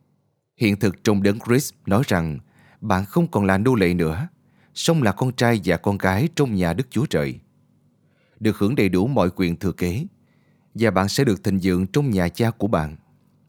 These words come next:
Cho nên hãy suy nghĩ về những gì bạn vừa mới học được. Chúa Giêsu trao lại cho chúng ta những gì Adam đã đánh mất. Chúa Giêsu giải phóng chúng ta tự do khỏi nô lệ, khiến chúng ta làm con trai,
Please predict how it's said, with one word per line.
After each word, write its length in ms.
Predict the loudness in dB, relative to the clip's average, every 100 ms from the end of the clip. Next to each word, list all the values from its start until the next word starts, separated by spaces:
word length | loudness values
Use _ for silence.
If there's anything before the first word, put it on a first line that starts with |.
| _ _ _ _ _ _ _ _ _
Cho 160 | 0 4
nên 220 | 4 4
hãy 140 | 2
suy 180 | 0 0
nghĩ 280 | 0 0 0
về 160 | 2 2
những 180 | 2 -2
gì 300 | 0 0 -2 -6 -8
bạn 240 | -2 -2 0
vừa 120 | 0
mới 160 | 2 2
học 200 | 0 -2
được. 300 | -2 -2 -4 _ _ _ _ _ _ _ _ _ -2
Chúa 140 | 0
Giêsu 420 | 2 0 2 0
trao 220 | 2 2 2
lại 200 | 2 2
cho 220 | 0 0
chúng 220 | 0 -6
ta 360 | -2 -2 -2 -8 _ -20 -6
những 300 | 0 0 2
gì 120 | 0
Adam 440 | 0 0 0 0 0
đã 240 | 0 0
đánh 180 | -2 0
mất. 240 | 0 -2 _ _ _ _ _ _ _ _ _ -2
Chúa 140 | 0
Giêsu 460 | 2 0 2 0 0
giải 120 | -2 -2
phóng 180 | -2 -2
chúng 180 | -4 -4
ta 340 | 0 0 0 -10 _
tự 180 | 0 0 2
do 160 | 0
khỏi 220 | 0 -2
nô 160 | 0 0
lệ, 280 | 2 0 -2 _ _ _ _ _ _
khiến 280 | -4 0 0 0
chúng 220 | -2 0
ta 120 | 0
làm 180 | 0 0
con 220 | -2 -2
trai, 320 | 0 0 0